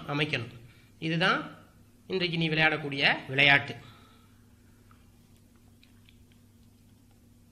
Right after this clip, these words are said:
"ஓர் பயிர் பறவை வளர வேண்டும் அழகான தண்ணீர் மயில்." இதை எப்படி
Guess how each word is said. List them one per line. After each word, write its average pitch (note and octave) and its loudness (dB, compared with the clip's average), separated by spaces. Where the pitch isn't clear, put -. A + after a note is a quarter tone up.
"ஓர் D#3 -2
பயிர் D3+ 0
பறவை D3+ 2
வளர C#3+ 2
வேண்டும் C#3+ -2
அழகான D#3 2
தண்ணீர் D3+ -2
மயில்." B2+ -6
இதை D#3+ 2
எப்படி E3 4